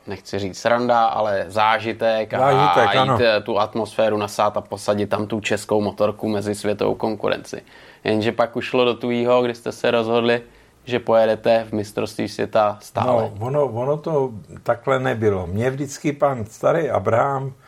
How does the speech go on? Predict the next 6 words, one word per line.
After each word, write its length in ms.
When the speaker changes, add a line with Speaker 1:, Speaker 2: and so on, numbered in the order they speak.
Speaker 2:
popišoval, 760
když 140
Speaker 1:
Je 80
tak. 60
Speaker 2:
pojedem 540
to 280